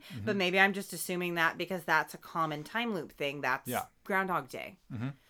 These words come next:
Speaker 2: So maybe that's the only reason I'm thinking that. Also, 'cause she's depicted as her life being, like,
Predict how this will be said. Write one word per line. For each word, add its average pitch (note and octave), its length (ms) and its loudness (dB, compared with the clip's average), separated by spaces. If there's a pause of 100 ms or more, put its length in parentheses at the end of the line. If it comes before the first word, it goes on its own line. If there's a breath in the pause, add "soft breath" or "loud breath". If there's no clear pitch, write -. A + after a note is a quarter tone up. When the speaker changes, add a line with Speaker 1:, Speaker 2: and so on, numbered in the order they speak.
(120)
Speaker 2:
So A3+ 140 -2
maybe A#3+ 340 4
that's A#3 320 6
the - 100 -2
only G3+ 460 2
reason G3 220 0
I'm E3 100 -2
thinking G3 320 -6
that. C3+ 220 -4
Also, C#4+ 280 2
'cause C4 160 -4
she's G#3+ 180 -2
depicted F#3 460 -6
as C#3+ 140 -6
her D3+ 240 -6
life D#3 240 -2
being, C#3 180 -8
like, A#2+ 220 -6